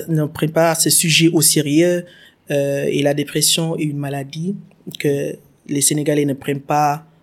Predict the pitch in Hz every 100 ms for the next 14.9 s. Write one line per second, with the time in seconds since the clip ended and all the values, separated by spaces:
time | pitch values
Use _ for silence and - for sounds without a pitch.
0 | - 139 139 - 127 - 135 127 127 143
1 | 143 139 135 131 - _ _ _ - -
2 | - 151 135 135 123 139 139 151 156 170
3 | - - - - - 143 139 190 220 185
4 | 185 185 202 - - - _ _ _ 151
5 | 139 139 160 160 160 147 139 147 180 -
6 | - _ _ 151 143 143 143 147 135 135
7 | 135 156 185 - - _ - 147 147 147
8 | - 147 139 - 170 - - 165 208 -
9 | - _ _ - - 156 165 - 202 160
10 | 160 165 196 - 214 220 233 - 160 139
11 | 185 214 - - - - 151 - 147 151
12 | - 156 156 160 170 185 185 - _ _
13 | - 175 156 170 - 156 151 - - 175
14 | 160 160 139 139 143 - - 143 143